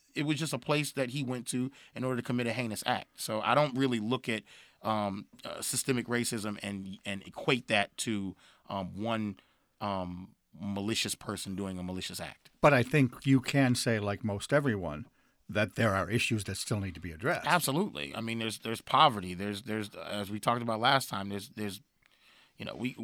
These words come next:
Speaker 1: Buffalo Public Schools has the highest suspension rate in the state.
Speaker 2: Yeah.
Speaker 1: So, <laughs> right, even though we have a much smaller school district in New York City. So it's like,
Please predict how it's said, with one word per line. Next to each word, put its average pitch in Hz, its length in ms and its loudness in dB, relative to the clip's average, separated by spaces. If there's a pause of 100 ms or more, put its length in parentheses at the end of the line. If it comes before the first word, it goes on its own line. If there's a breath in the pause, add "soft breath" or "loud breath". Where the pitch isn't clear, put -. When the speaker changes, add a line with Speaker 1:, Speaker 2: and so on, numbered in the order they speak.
(140)
Speaker 1:
Buffalo 131 460 4
Public 120 260 2
Schools 131 200 -4
has 110 80 -4
the 98 80 -4
highest 120 320 4
suspension 110 420 -6
rate 107 160 -2
in 104 80 -2
the 98 80 -4
state. - 500 -4 (220)
Speaker 2:
Yeah. 95 80 -4
Speaker 1:
So, 107 340 0
<laughs> - 40 0
right, 131 180 2 (280 loud breath)
even 123 220 0
though 120 100 2
we 123 120 2
have 120 160 6
a 107 40 -4
much 110 180 0
smaller 104 260 -4
school 113 240 -6
district 104 340 -6
in 107 100 -6
New 107 100 -2
York 107 160 -4
City. 123 240 0
So 123 160 -2
it's 110 160 -4
like, 113 240 2